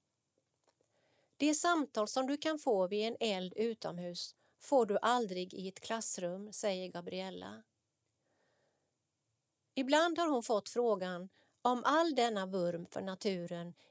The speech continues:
inte tenderar att bli lite väl flummig? Borde människor inte kunna hitta det som de söker innanför kyrkans väggar,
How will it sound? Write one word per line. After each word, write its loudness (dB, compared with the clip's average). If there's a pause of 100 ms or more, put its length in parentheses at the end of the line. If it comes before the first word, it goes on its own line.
inte 0
tenderar 0
att -6
bli -2
lite -8
väl -2
flummig? -4 (1200)
Borde 0
människor 0
inte -4
kunna -8
hitta -4
det 2
som -6
de -10
söker -4
innanför -2
kyrkans -2
väggar, -2